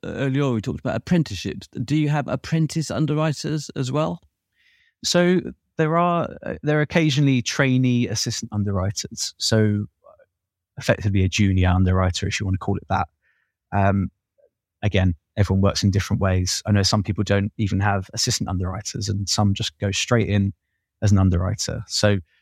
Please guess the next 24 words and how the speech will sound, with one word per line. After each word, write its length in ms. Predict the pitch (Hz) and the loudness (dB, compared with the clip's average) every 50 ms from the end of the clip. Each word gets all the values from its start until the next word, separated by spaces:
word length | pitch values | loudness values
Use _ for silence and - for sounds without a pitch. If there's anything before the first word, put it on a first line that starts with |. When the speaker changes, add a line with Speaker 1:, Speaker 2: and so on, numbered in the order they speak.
| _ _ _ - | _ _ _ -2
Speaker 2:
there's 140 | 113 110 - | -2 -2 0
lots 360 | 127 127 127 - - - - | 2 2 2 2 2 0 -2
of 100 | 110 - | -2 0
different 320 | - 104 - - 107 90 101 | 0 -2 0 0 -2 0 2
ways 320 | 98 95 92 95 90 92 | 2 2 2 2 0 2
in 100 | 92 92 | 2 2
which 220 | 92 85 - - | 2 0 -2 -2
the 100 | - 104 | -2 0
industry 320 | 92 92 87 - - - 90 | 2 2 0 0 -2 -4 -2
works. 460 | 92 92 92 - - _ - - - - | -2 -2 -4 -6 -8 _ -14 -14 -10 -6
But 200 | 98 90 - - _ _ _ _ _ _ _ _ _ - | -4 -4 -4 -6 _ _ _ _ _ _ _ _ _ -2
yes, 420 | 107 90 85 - - - - - - | -2 -2 -2 -2 -6 -8 -8 -6 -2
there, 280 | 101 98 92 92 92 92 | 0 2 2 2 2 0
there 260 | - 101 101 98 98 | 2 2 2 4 4
are 240 | 95 92 87 87 - _ _ _ _ _ _ _ _ - | 4 2 0 -2 -4 _ _ _ _ _ _ _ _ -8
some 400 | - - 95 87 85 87 85 85 _ _ - | -4 -2 0 2 2 2 0 -2 _ _ -4
trainee 560 | - - 98 92 90 90 87 90 90 90 - _ _ _ _ _ _ _ _ - | 0 2 2 4 4 2 2 2 0 -2 -4 _ _ _ _ _ _ _ _ 0
underwriters 520 | 98 82 82 95 98 101 - - 98 92 | 0 0 0 0 -4 -4 -4 -4 -4 -2
as 120 | 92 92 | -4 -4
well. 160 | - 98 - - _ _ _ _ _ _ _ _ _ _ _ _ _ _ _ _ _ _ _ _ _ _ - | -4 -6 -8 -8 _ _ _ _ _ _ _ _ _ _ _ _ _ _ _ _ _ _ _ _ _ _ 0
Speaker 1:
And 300 | 175 185 190 190 - - _ _ _ | 2 2 4 2 0 -2 _ _ _
to 100 | - 196 | -4 -2
conclude, 500 | 170 196 190 - - 190 175 139 107 90 | 0 2 0 2 2 2 2 2 0 -2
George, 440 | - 127 123 139 147 143 - - - | -2 -2 0 0 0 -2 -4 -8 -14